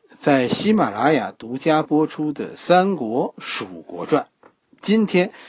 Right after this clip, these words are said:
咱们讲第二十三回，孙权的选择。曹操，上回咱们说到，曹操吓唬住了谁呢？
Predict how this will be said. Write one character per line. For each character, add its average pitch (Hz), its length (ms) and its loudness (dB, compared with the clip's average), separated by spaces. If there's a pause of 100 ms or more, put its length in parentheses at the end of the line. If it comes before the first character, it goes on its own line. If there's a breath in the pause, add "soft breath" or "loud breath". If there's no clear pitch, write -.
(100)
咱 110 240 0
们 139 100 2
讲 85 300 -6
第 135 240 -2
二 160 240 4
十 127 180 -4
三 233 360 8
回， 110 420 0 (720)
孙 226 500 4
权 104 380 -6
的 156 300 0 (440)
选 - 320 -8
择。 - 200 -20 (2500)
曹 160 500 8
操， 160 280 10
上 135 220 4
回 123 120 0
咱 107 220 -2
们 120 80 -6
说 117 180 -2
到， 101 240 -4
曹 101 360 -2
操 - 180 -2
吓 123 240 0
唬 143 140 -2
住 180 180 2
了 117 60 2
谁 123 260 2
呢？ 240 180 6